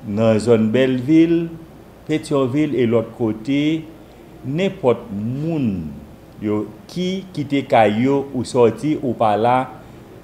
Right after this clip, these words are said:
il y a un groupe de moun qui a cherché bien moun, yo entré, yo raché barrière, yo mette cadenas, yo prend bien moun. Nous entendons combattre bagaille ça pour paquet de Port-au-Prince,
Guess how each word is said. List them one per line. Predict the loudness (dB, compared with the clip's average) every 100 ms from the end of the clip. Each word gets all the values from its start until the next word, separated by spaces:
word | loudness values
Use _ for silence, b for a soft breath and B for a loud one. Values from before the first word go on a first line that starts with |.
| -12 -2
il |
y |
a | 0
un | 0
groupe | -2 0 -2 -2 -2
de |
moun | 2 2 2 0
qui | 0
a | 0
cherché | 2 -2 2 0
bien | 0 0 2
moun, | 2 0 -2 -4
yo | 0 4 4
entré, | 4 -2 -2 0 0 -4 -4
yo | 0
raché | 2 0 0 -4
barrière, | 0 2 2 0 2 0 -2 B B
yo | -2
mette | 0 -2 -4
cadenas, | -4 -6 -2 -2 0 -2 -6
yo | -8
prend | -6 -8
bien | -6 -8
moun. | -6 -8 -8 -12 -16 -18 -20 -20 B B B B B
Nous | 2 6
entendons | 6 6 0 0
combattre | -4 0 -2 0
bagaille | -2 -2 -6
ça | -6 -8 -8 -14 -16
pour | -14 -6
paquet | 0 2 2
de | 2 2
Port-au-Prince, | 4 2 2 -8 -16 -16 -18